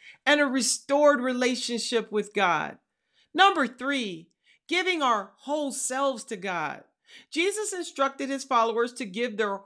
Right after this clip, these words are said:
whole hearts, minds, and lives to God. This means dedicating ourselves fully to him, submitting our desires, ambitions, and plans to his will.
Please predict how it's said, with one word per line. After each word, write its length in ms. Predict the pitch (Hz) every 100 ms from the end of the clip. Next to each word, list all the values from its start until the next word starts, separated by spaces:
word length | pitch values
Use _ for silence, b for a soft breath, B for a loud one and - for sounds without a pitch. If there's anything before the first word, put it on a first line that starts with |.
| _
whole 260 | - 269 349
hearts, 520 | 330 247 254 - -
minds, 540 | 214 233 247 247 254 208
and 240 | 247 247 247
lives 400 | 269 269 226 -
to 100 | 202
God. 460 | 190 165 139 - _ _ B B B -
This 240 | 359 359
means 400 | 320 285 254 226
dedicating 720 | 190 285 320 - 302 285 285 277
ourselves 680 | 247 233 - 247 226 220 - -
fully 400 | 349 370 302 226
to 160 | 233
him, 380 | 208 180 135 - b b -
submitting 600 | - 320 285 330 320 294
our 120 | 285
desires, 680 | 226 220 254 277 285 285 233
ambitions, 600 | 233 202 269 262 262 233
and 140 | 226
plans 440 | 214 254 254 254 247
to 120 | 240
his 360 | 220 247 240 208
will. 380 | 190 156 135